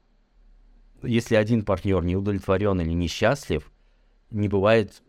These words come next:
что, не бывает такого, что это гармоничные, хорошие, счастливые отношения. Это однозначно влияет на второго партнера, и он точно так же не может быть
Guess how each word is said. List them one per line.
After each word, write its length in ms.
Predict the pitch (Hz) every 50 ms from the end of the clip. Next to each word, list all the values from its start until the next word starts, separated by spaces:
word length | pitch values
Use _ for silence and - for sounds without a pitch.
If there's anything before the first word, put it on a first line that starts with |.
| _ -
что, 280 | - - - 95 92 87
не 260 | 82 85 85 98 104
бывает 240 | 98 101 107 107 95
такого, 280 | - 92 78 127 127 -
что 280 | - - - 90 90 - -
это 220 | - 117 - 101
гармоничные, 760 | 82 95 87 85 87 87 87 98 95 - - 92 87 82 80 76
хорошие, 420 | - 82 76 87 90 - - 76
счастливые 600 | - - 78 - - 87 85 85 85 82 82 82
отношения. 600 | 80 78 82 80 - - 82 76 73 69 69 - - - _ _ - _ _ _ - - - - - - _ -
Это 240 | - 127 123 - 113
однозначно 720 | - - 117 113 113 120 117 101 113 117 107 - - - 90
влияет 480 | 73 80 85 85 87 104 110 117 113 92
на 180 | 90 90 87
второго 380 | - - 92 87 92 90 82 78
партнера, 460 | - 80 73 78 95 117 139 127 107
и 20 |
он 160 | 85 82 80 80
точно 260 | 87 85 80 - -
так 140 | 92 104 104
же 120 | 87 90
не 100 | 87 80
может 320 | 78 82 92 95 92 90
быть 300 | 76 71 76 78 73 -